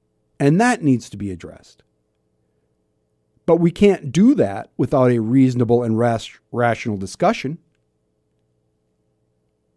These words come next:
Headlines alone don't promote that kind of discussion. So I'm begging you people, read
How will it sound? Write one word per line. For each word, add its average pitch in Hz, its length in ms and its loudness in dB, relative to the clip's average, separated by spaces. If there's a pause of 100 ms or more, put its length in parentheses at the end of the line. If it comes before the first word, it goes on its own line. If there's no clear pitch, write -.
(520)
Headlines 139 560 0
alone 117 580 0 (1300)
don't 143 360 4
promote 131 500 0
that 120 300 -4
kind 113 300 -4
of 87 120 -12
discussion. 95 600 -6 (920)
So 139 180 0
I'm 131 140 2
begging 131 400 2
you 95 100 -4
people, 87 420 -14 (1500)
read 123 400 0